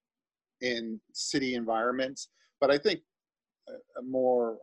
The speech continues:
um, sort of, oh, for a widespread appeal, it, it, it was too off the, uh, too, it was too main-, it wasn't mainstream enough for the populace.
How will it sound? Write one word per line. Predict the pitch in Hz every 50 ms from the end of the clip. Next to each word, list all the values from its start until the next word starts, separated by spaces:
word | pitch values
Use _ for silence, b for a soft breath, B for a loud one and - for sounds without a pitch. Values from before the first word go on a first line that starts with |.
| -
um, | 110 113 110
sort | - - - 147 127
of, | 123 113 101 - _ _ _ _ -
oh, | 123 117 -
for | - 135
a | 120 110
widespread | 117 120 123 131 - - - 151 135
appeal, | 127 - - - - 139 135 127 127 123 110
it, | - 117 - -
it, | 127 117 - _ _ -
it |
was | 127 123 123 - - - - -
too | - 165 151 143 135 120 - _ _ _ _ _ _ _ _ _
off | 127 131 127 127 123 - - - _
the, | 127 117 110 110 104 104 101
uh, | 98 101 95 92 87 82 - - - _ _ _ _ _ _ _ _ _ _ _ _ _ _ _ _ _ _ _ _ -
too, | - 208 -
it | 185 175
was | 175 165 - -
too | - - - 220 214 208 196 180 160 147 - - _
main-, | 151 143 143 139 139 139 147 -
it | 135 139 135
wasn't | 156 175 185 - 190 147
mainstream | 139 139 131 135 135 - - - 127 120
enough | 113 113 120 113 - - - -
for | 131 120 117 117
the | 107 107 - -
populace. | 113 113 110 - - - - 107 - - - - -